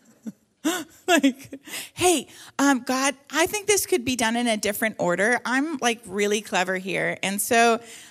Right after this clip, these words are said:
I'd just like to point out that, um, you know, there's, there could be a better way to do this. And, and, uh, I've really thought it through. And here is my thought.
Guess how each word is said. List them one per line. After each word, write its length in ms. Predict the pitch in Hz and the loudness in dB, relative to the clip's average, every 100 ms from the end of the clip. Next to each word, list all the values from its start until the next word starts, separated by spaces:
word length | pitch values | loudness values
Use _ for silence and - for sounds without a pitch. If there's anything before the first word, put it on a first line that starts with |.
| - | -4
I'd 340 | 240 285 359 - | 4 6 4 2
just 200 | 370 339 | 0 4
like 180 | 339 - | 2 2
to 100 | 285 | -2
point 300 | 277 269 240 | 2 2 4
out 360 | 214 180 175 - | 2 2 -2 -2
that, 340 | 214 214 202 202 | 2 4 4 0
um, 460 | 196 170 170 180 - - | -2 -2 -4 -10 -10 -8
you 100 | 214 | -2
know, 120 | 214 190 | 0 2
there's, 300 | 214 214 - | 2 0 -4
there 140 | - 240 | -4 -2
could 220 | - 285 | 0 0
be 80 | 285 | 2
a 40 | |
better 260 | 214 208 208 | 4 4 4
way 140 | 196 | 2
to 60 | 190 | 0
do 180 | 190 | 0
this. 240 | 175 156 - | 0 0 -2
And, 280 | 175 170 - 175 | -8 -10 -10 -8
and, 260 | 175 170 | -8 -6
uh, 200 | 156 151 - - | -4 -4 -6 -6
I've 160 | 196 | 0
really 180 | 247 311 | 2 2
thought 240 | - 254 214 | 2 4 4
it 160 | - | 0
through. 380 | - 185 185 214 - _ - _ _ _ _ _ _ - | -2 0 0 -2 -8 _ -20 _ _ _ _ _ _ 0
And 120 | 254 | 4
here 200 | 277 320 | 6 4
is 120 | - | 4
my 200 | 302 247 | 2 4
thought. 360 | 254 240 196 | 4 4 2